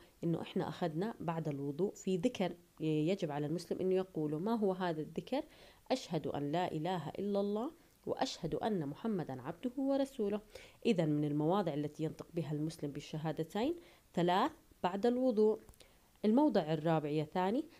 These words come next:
عند سماع الأذان. لما نسمع الأذان إحنا يا ثاني يجب علينا أن ننطق بالشهادتين وأن نقول: "أشهد أن لا إله إلا الله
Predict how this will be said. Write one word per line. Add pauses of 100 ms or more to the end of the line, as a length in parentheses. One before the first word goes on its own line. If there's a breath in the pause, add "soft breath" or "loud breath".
(160 loud breath)
عند
سماع
الأذان. (320 soft breath)
لما
نسمع
الأذان
إحنا
يا
ثاني (300 loud breath)
يجب
علينا
أن
ننطق
بالشهادتين (280 loud breath)
وأن
نقول: (340 loud breath)
"أشهد
أن
لا
إله
إلا
الله